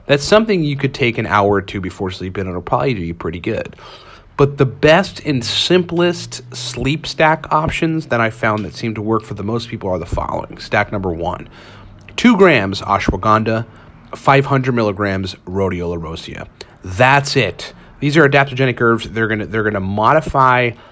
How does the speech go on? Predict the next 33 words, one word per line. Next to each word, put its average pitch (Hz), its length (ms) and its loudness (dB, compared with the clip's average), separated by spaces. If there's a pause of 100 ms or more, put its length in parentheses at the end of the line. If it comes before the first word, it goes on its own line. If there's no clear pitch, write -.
(180)
and 104 220 -4
regulate 113 680 -2
cortisol. 92 760 -4 (960)
And 110 100 -2
if 107 80 -6
you 107 60 -8
can 110 100 -4
modify 117 300 0
and 127 100 0
regulate 139 340 2
cortisol, 135 520 0
you're 107 160 -2
going 110 300 -2
to 104 80 -4
sleep 107 480 -8
a 110 100 0
lot 98 640 2 (560)
better. 104 420 0 (180)
Like, 139 300 -2
for 170 160 2
those 262 200 4
of 294 80 -2
you 247 60 0
that 208 160 4
wake 120 320 0
up 127 160 0
several 117 260 0
times 113 280 -2
a 98 60 -4
night 101 340 -2
for 101 160 -2
whatever 151 480 4
reason, 82 420 -8